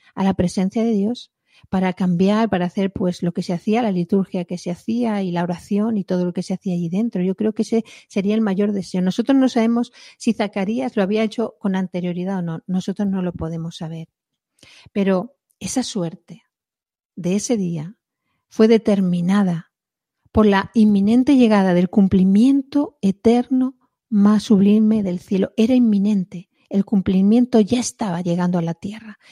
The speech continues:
ya estaba descendiendo el cumplimiento. Por tanto, Dios hizo caer esa suerte,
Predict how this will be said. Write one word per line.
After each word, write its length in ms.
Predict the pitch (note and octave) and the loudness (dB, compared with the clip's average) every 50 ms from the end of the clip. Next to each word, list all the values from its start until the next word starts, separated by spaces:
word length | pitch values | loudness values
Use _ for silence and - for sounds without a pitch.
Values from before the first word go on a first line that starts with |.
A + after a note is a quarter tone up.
| - _ - | -20 _ 0
ya 100 | A3+ A3+ | 0 0
estaba 360 | A3 - C4 A#3+ A#3+ A#3 A3 | 2 4 4 4 4 6 4
descendiendo 560 | G#3 G3+ - - G3 F#3 F#3 G#3 A3 G#3+ G#3 | 4 2 0 0 -2 0 0 2 2 2 2
el 80 | G3 F#3+ | 0 0
cumplimiento. 720 | - G3 F#3 F3 F3+ F3 F3 E3+ F3 F3 E3+ E3+ - F3 - - - - - | -2 -4 -4 -4 -4 -6 -4 -4 -4 -4 -4 -4 -4 -6 -6 -8 -18 -8 2
Por 220 | - G3+ F#3+ G3 | 2 4 4 4
tanto, 360 | - - B3+ D4 D#4+ - G#3+ | 2 0 0 0 2 4 4
Dios 220 | G3+ G#3+ A3+ - - | 4 4 4 4 2
hizo 280 | A#3 - - B3 A3+ | 0 2 2 0 0
caer 240 | - G#3+ G3 G#3 G3+ | 0 0 0 2 2
esa 300 | G#3+ A#3 - - - G#3 F#3+ | 2 0 -2 -4 -6 -6 -6
suerte, 920 | - - - A3 G3+ G#3+ A3+ A#3+ B3 A3+ - _ - F3 E3+ F3+ A#3 - | -6 -4 2 4 4 6 6 4 2 0 -4 _ -8 -8 -8 -8 -8 -12